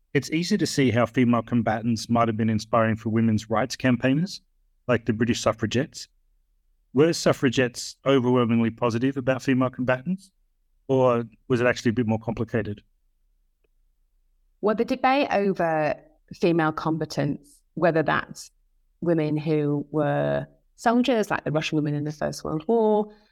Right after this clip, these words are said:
Speaker 2: or the use of kind of iconic archetypal figures like Joan of Arc to represent the suffrage movement, I think mirrors the debate within the women's movement around pacifism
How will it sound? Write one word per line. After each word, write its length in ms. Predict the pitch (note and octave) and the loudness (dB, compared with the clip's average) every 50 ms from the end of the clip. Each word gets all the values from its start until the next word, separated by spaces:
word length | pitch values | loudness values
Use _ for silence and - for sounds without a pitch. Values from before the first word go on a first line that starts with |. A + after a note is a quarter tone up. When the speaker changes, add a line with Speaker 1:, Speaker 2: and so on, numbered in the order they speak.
| _ _ _ _ - | _ _ _ _ 0
Speaker 2:
or 580 | F3 E3+ D#3 D3 C#3+ C#3+ C#3+ C#3+ C#3 - - - _ - - | 0 2 2 2 2 0 2 2 0 0 -4 -6 _ -2 2
the 80 | F3 | 2
use 440 | E3 D3+ D#3+ D#3+ D#3+ D3+ - - - - - | 4 4 4 4 2 2 0 -6 -12 -10 -6
of 540 | C#3+ C#3+ D3 D3 D3 D3 C#3+ C#3+ - - - - _ - E3 - | -6 -4 -4 -4 -4 -4 -4 -6 -8 -10 -16 -20 _ -20 -12 -6
kind 120 | - C#3+ D3 | -4 -4 -4
of 60 | - - | -2 -2
iconic 540 | D3 D3 C#3+ - - - F3 E3 D#3+ D3+ - | -2 -2 -2 -4 -4 -2 0 0 0 0 0
archetypal 880 | D3 D3 D#3 - D#3 - - - - B3 B3+ B3 - - G3+ G3 F#3+ F#3 | -2 -4 -4 -4 -6 -8 -6 -2 -2 -2 -2 -2 -2 -2 -2 -2 -2 -2
figures 540 | - - F3+ - E3+ D#3+ D#3+ D#3+ D#3 D#3 - | -2 -2 0 2 2 2 2 2 0 -2 -2
like 220 | D3+ D3+ - - | -4 -4 -4 -4
Joan 260 | - - D3+ D3+ D3 | -2 0 0 0 0
of 100 | D3 D3 | 0 0
Arc 220 | D#3 D#3+ D#3 D#3+ - | 0 -2 -2 -2 -4
to 80 | - D#3 | -6 -6
represent 560 | - - - - D#3+ D3 - D#3+ F3 E3+ - | -6 -6 -6 -6 -2 0 0 0 0 0 -4
the 40 | D#3 | -6
suffrage 440 | - - D#3+ D3+ - - D3+ - - | -4 -4 -4 -2 -2 -4 -6 -2 -2
movement, 480 | D3+ D3 C#3+ D3 C#3+ C#3+ D3 D3+ - - - | -2 -2 0 -2 -2 -2 -2 -4 -4 -2 0
I 180 | F3 E3+ F3 | 0 0 0
think 320 | F3 - F3 - D#3 - - | 0 0 -2 -2 -2 -2 -2
mirrors 480 | E3 E3 E3 E3 D#3+ D#3 D3+ D#3 D3+ - | 0 0 2 2 2 0 0 -2 -4 -6
the 120 | - D3+ | -6 -4
debate 420 | D#3 D3+ D3+ D3+ D3+ D3+ D3+ - - | -4 -2 -2 0 0 0 -2 -2 -4
within 480 | D#3 D#3 - D3 D3 C#3+ D3 D3+ D3+ D3+ - _ _ _ _ _ - | -4 0 2 2 4 4 4 2 0 -2 -6 _ _ _ _ _ -4
the 100 | E3+ D#3+ | -2 0
women's 300 | D#3 D#3 D3 C#3+ D3 - | 0 0 0 -2 -2 -2
movement 420 | D3+ D3 D3 D3 D#3 D3 - - | -2 -2 -2 -2 -4 -6 -6 -6
around 360 | D3 D3+ D3+ D3+ - - - - | -6 -6 -4 -4 -4 -6 -6 -4
pacifism 720 | - - - - - C4 - A#3 A3 - A#3+ B3 B3 | -2 -2 -2 -2 -4 -4 -4 -2 -2 -2 -2 -2 -2